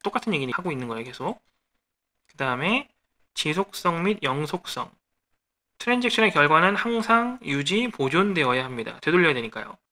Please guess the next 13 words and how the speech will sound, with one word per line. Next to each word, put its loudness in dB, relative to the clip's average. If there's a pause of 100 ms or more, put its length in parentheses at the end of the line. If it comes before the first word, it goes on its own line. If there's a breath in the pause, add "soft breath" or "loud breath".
(560)
완료된 4
트랜잭션의 2
결과는 4
어떠한 2
고장에서도 0 (420)
영구적으로 2 (460)
반영되어야 0
한다. -4
여기 -12
도가 -8
빠졌네요. -6
어떠한 -2
고장에서도 -4